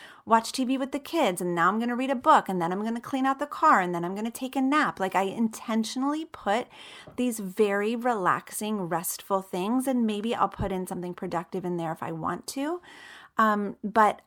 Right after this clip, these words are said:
I then do not have to feel agitated about what is this day gonna look like? What am I gonna get out of this day? Where are we going with this day? What is happening in this day? I feel like I should be doing something with this day,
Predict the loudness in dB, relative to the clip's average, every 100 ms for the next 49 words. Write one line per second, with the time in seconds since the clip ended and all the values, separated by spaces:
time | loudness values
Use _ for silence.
0 | -2 0 2 2 0 -2 -6 _ _ _
1 | _ -6 0 2 6 4 4 2 2 0
2 | -2 -2 -2 -4 0 -2 0 -2 -2 -4
3 | -2 0 2 2 2 2 2 2 2 -2
4 | -2 -2 0 0 0 -2 -2 -4 -2 -2
5 | -2 -2 -4 -4 -2 -2 0 0 0 -2
6 | -6 -4 -2 -2 -2 0 0 -2 -4 -4
7 | -2 0 0 -4 -6 -8 -6 -6 -4 -2
8 | -4 -8 -4 -4 -2 -2 -2 -2 -4 -4
9 | -4 -4 -4 -6 -6 -8 -8 -6 -6 -4
10 | -4 -2 -2 -2 -4 -6 -6 -6 -6 -6
11 | -6 -8 0 0 0